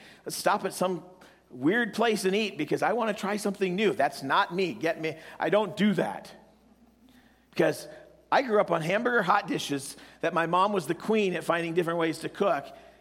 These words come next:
and maybe some hamburgers and hot dogs and, you know, macaroni and cheese and spaghetti. That was about it. We didn't have fancy food. You know, now, you know,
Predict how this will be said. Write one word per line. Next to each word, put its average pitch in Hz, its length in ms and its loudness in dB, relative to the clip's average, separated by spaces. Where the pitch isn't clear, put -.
and 160 200 2
maybe 220 280 2
some 202 160 0
hamburgers 185 420 2
and 170 100 0
hot 175 200 0
dogs 135 280 0
and, 151 380 -4
you 156 60 -2
know, 147 100 -2
macaroni 175 480 -2
and 165 100 -6
cheese 170 280 -2
and 156 100 -10
spaghetti. 143 460 -2
That 339 120 4
was 190 120 -2
about 190 260 4
it. 185 260 0
We 190 100 0
didn't 233 160 2
have 226 140 2
fancy 165 420 0
food. 139 440 -2
You 151 80 -2
know, 156 320 -4
now, 170 520 2
you 160 100 -2
know, 143 180 0